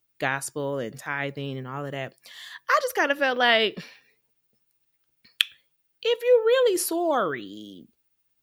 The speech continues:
is you gonna give them people back that money that they, that you took from them? Like,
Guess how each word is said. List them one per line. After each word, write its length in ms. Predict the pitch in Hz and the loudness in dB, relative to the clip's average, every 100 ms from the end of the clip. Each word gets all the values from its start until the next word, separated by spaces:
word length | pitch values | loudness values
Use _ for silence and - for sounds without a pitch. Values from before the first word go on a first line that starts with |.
| _ _ _ _ _ | _ _ _ _ _
is 160 | 208 262 | -6 -2
you 120 | 381 | 0
gonna 160 | 494 403 | 2 2
give 180 | 349 320 | 0 0
them 100 | 311 | 0
people 180 | 311 262 | -2 0
back 220 | 294 285 | -4 -2
that 140 | 285 | -2
money 280 | 285 294 285 | 0 0 0
that 120 | 277 | -4
they, 120 | 285 | -4
that 260 | 262 254 262 | -2 0 0
you 60 | 294 | 0
took 240 | 339 302 | -2 -2
from 100 | 311 | -2
them? 400 | 320 302 285 269 | -2 0 -2 -2
Like, 460 | 269 254 240 220 | 4 4 4 2